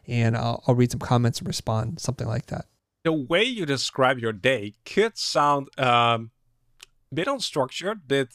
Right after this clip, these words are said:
Speaker 2: uh, improvised. Um, I'm curious if you could share your thoughts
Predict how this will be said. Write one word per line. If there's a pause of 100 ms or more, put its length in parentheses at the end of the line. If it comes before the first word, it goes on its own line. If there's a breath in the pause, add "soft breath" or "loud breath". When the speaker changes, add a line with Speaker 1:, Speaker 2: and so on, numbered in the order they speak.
(120)
Speaker 2:
uh,
improvised.
Um, (1080 soft breath)
I'm
curious
if
you
could
share
your
thoughts